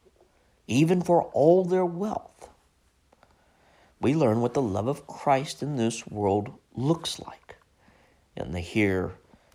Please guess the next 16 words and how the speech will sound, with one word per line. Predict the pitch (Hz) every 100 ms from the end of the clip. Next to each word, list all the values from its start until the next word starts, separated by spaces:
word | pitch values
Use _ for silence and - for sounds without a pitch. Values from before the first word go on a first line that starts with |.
| _ _
and | - 87 92
now. | 117 95 - - - _ _ _ _ _ - - _ _ _ _ _ _ - - - -
When | 127
our | 147
motive | 156 156 156 139
for | - - -
everything | 127 170 196 160 127
we | 110
do | 87 95 90 82
is | 107 110
grounded | - 123 151 175 135 -
in | 110
the | 127
love | 123 110
of | 135 -
Christ, | - - - - - -